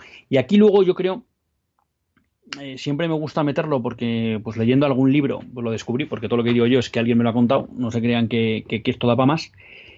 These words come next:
Pero, claro, que nos olvidamos el carácter trascendente que tiene esto. Porque muchas veces decimos, "Bueno, pues no nacen niños y a lo mejor, pues, la sociedad española se va muriendo".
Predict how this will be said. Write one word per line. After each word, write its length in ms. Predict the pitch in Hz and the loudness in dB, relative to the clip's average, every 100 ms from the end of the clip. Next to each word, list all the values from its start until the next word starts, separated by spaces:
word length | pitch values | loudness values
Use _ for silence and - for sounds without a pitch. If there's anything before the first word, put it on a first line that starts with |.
| _ _ | _ _
Pero, 360 | - 160 202 - | 0 4 2 0
claro, 340 | 175 180 139 _ _ | -2 0 -2 _ _
que 120 | - 131 | -2 -2
nos 200 | 131 139 | 0 0
olvidamos 580 | 127 135 170 196 - - | 2 2 2 0 -2 -8
el 180 | 160 135 | -4 -2
carácter 420 | 131 151 156 - | 0 -2 -2 -4
trascendente 580 | - 156 143 135 147 139 | -4 -6 -4 -4 -4 -6
que 100 | 127 | -4
tiene 200 | 117 117 | -2 -2
esto. 340 | 196 - 104 - _ _ _ _ _ _ _ _ _ | -2 -6 -20 -20 _ _ _ _ _ _ _ _ _
Porque 180 | 117 113 | -10 -4
muchas 220 | 127 156 | 0 2
veces 140 | 151 156 | 2 2
decimos, 220 | 143 120 | 0 2
"Bueno, 260 | 175 214 | 2 2
pues 120 | 127 120 | 0 0
no 120 | 175 | 0
nacen 320 | 202 208 208 | 0 2 2
niños 420 | 208 220 233 226 | 4 2 2 -2
y 300 | 147 156 151 | -4 -4 0
a 60 | 143 | 0
lo 80 | 135 | 0
mejor, 300 | 135 196 208 | 0 0 0
pues, 300 | 190 175 147 | 0 -2 -4
la 100 | 139 | -4
sociedad 280 | 131 143 | -4 -4
española 360 | 185 - 202 214 | -2 -2 0 0
se 120 | 202 | 0
va 80 | 180 | -2
muriendo". 520 | 175 156 156 123 110 | -2 -2 -2 -4 -8